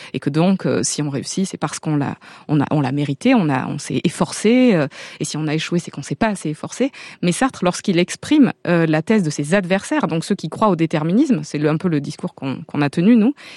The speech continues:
il, il résume très bien notre pensée par une phrase qui, qui répondrait très bien à notre question, euh, « L'histoire d'une vie, quelle qu'elle soit, est l'histoire d'un échec. » Euh, et, et qu'est-ce qu'il veut dire par là ? Il veut dire par là que si on croit, euh,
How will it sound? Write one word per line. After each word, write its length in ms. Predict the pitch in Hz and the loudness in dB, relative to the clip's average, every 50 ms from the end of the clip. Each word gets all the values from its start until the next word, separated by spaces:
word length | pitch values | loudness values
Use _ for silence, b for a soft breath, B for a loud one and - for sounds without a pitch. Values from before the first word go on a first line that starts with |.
| B B B B B | B B B B B
il, 140 | - 185 - | -4 -4 0
il 180 | _ 202 180 180 180 | _ 2 4 4 4
résume 340 | 175 226 233 214 247 240 208 | 4 4 4 6 6 4 4
très 220 | - - 240 262 | 4 4 2 4
bien 240 | 214 202 233 226 220 | 4 4 4 4 6
notre 340 | 196 175 170 - - - 170 | 4 4 2 2 2 0 2
pensée 420 | 160 - 214 185 - - 202 269 | 4 2 0 0 2 0 0 0
par 220 | - - 185 156 | 2 0 0 0
une 80 | 156 165 | 0 0
phrase 300 | 156 - - 208 202 196 | 0 0 0 0 0 -2
qui, 280 | - - 156 147 - - B B B B B B B | -4 -6 -6 -6 -6 -8 B B B B B B B
qui 140 | - - 165 | -4 -2 0
répondrait 360 | 151 165 - - 175 165 160 | 0 2 2 2 2 2 2
très 160 | 165 - - | 2 2 2
bien 140 | 208 196 220 | 4 6 6
à 40 | 196 | 4
notre 160 | 170 160 160 - | 4 2 -2 -2
question, 420 | - - - - - 202 247 262 B B B B B B B - | -6 -8 -6 -4 0 2 2 2 B B B B B B B 2
euh, « 80 | 180 170 | 4 6
L'histoire 400 | 175 190 208 - - 220 196 185 | 6 4 2 2 0 0 2 2
d'une 180 | 170 170 170 | 0 0 0
vie, 300 | 165 165 180 214 240 262 _ | 0 0 0 0 0 0 _
quelle 180 | _ - 202 196 | _ 0 0 2
qu'elle 220 | - - 175 175 | 0 0 -2 -2
soit, 320 | - - - 196 196 233 247 _ _ _ | -2 -4 -4 -2 -2 -2 -4 _ _ _
est 60 | - 185 | 0 0
l'histoire 320 | 165 170 - - 202 196 | 0 -2 -2 -2 -2 0
d'un 120 | 175 170 | 0 0
échec. » 540 | 160 165 160 - - 170 165 _ - - - _ B B B B B B B B B B - | 0 0 0 0 0 -2 -4 _ -12 -20 -20 _ B B B B B B B B B B -2
Euh, 380 | 180 170 170 160 147 139 135 - - _ _ - | 0 2 2 2 2 2 0 -4 -6 _ _ 2
et, 200 | 202 185 - - | 2 2 2 -4
et 40 | 170 | 0
qu'est-ce 180 | - 208 208 | 2 2 2
qu'il 140 | - 208 180 | 2 2 2
veut 80 | 170 165 | 4 4
dire 180 | 160 165 156 | 2 2 2
par 180 | - 156 147 160 | 0 0 0 2
là ? 200 | 160 185 240 285 311 - _ _ _ _ _ | 2 2 2 2 0 -2 _ _ _ _ _
Il 120 | - 190 175 | 2 2 4
veut 120 | 170 175 | 4 2
dire 180 | 165 180 180 - | 2 2 0 0
par 120 | - 160 | 0 0
là 140 | 165 202 277 | 2 2 0
que 140 | - - 180 | 2 0 0
si 240 | - - - 247 247 | 0 2 2 4 4
on 100 | 214 196 | 4 2
croit, 440 | - - - - 214 220 220 208 | 0 -2 0 2 4 4 4 4
euh, 200 | 185 156 143 - | 4 2 2 0